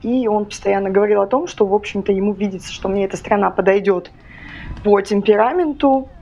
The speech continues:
Ну и, в общем-то, я ему поверила и поехала. Когда надоело работать на крупные фирмы и зарабатывать деньги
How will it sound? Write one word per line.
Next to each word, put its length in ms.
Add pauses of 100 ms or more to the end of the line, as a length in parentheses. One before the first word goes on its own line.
(300)
Ну 200
и, 60
в 60
общем-то, 360
я 120
ему 160
поверила 420
и 60
поехала. 600 (560)
Когда 600
надоело 680 (540)
работать 760
на 340
крупные 540
фирмы 600
и 180
зарабатывать 600
деньги 500